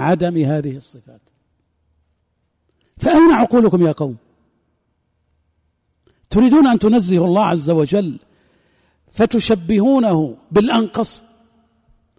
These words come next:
وتقولون لأهل الإسلام وأهل السنة والمثبتين: "أنتم تشبهون الله عز وجل بالأحياء"،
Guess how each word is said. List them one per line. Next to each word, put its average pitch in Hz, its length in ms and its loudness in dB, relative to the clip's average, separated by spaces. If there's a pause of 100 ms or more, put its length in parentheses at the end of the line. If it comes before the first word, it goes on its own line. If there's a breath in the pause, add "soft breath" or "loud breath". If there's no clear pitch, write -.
(380)
وتقولون 240 720 0
لأهل 208 520 0
الإسلام 220 720 0
وأهل 214 340 0
السنة 233 560 -4
والمثبتين: 233 920 -4 (380 soft breath)
"أنتم 233 300 0
تشبهون 220 640 -4
الله 233 200 -2
عز 220 300 -4
وجل 233 300 -2
بالأحياء"، 240 800 -4